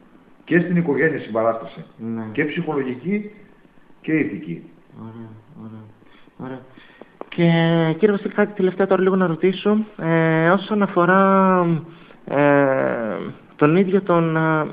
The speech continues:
Speaker 2: <laughs> κοιμόμενο, τον, ε, νεκρό, ε, εσείς έχετε εξοικειωθεί γενικά με το θέμα αυτό και το θάνατο, έτσι, προσωπικά, έτσι;
Speaker 1: Προσωπικά έχω εξοικειωθεί.
Speaker 2: Ναι.
Speaker 1: Ε,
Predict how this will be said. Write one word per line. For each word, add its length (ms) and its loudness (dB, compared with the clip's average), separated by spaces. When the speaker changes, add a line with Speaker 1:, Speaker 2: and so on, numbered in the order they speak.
Speaker 2:
<laughs> 340 -14
κοιμόμενο, 500 4
τον, 240 -2
ε, 300 -2
νεκρό, 400 2
ε, 400 6
εσείς 280 2
έχετε 200 0
εξοικειωθεί 800 0
γενικά 720 -4
με 60 -6
το 80 -12
θέμα 180 -2
αυτό 160 -4
και 120 -6
το 100 -8
θάνατο, 420 0
έτσι, 120 -4
προσωπικά, 600 -2
έτσι; 360 -8
Speaker 1:
Προσωπικά 560 -4
έχω 180 0
εξοικειωθεί. 760 -8
Speaker 2:
Ναι. 400 -8
Speaker 1:
Ε, 720 2